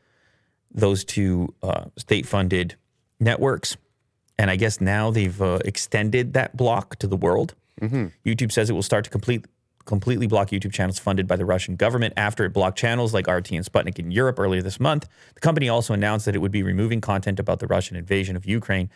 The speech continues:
Speaker 1: that denies, minimizes, or trivializes well-documented violent events. So we're getting back into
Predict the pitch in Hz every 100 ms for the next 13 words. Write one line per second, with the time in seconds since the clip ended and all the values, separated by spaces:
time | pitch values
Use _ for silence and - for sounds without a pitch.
0 | _ - 104 104 98 95 117 139 175 196
1 | - _ _ _ - 104 139 180 170 170
2 | 170 180 - 113 101 - - 180 143 101
3 | 95 95 101 101 - _ _ _ 95 107
4 | 123 147 147 - 113 110 120 104 101 110
5 | - 98 101 95 95 92 - 95 92 87
6 | - - 117 107 113 135 127 113 113 104
7 | 120 135 123 104 95 92 92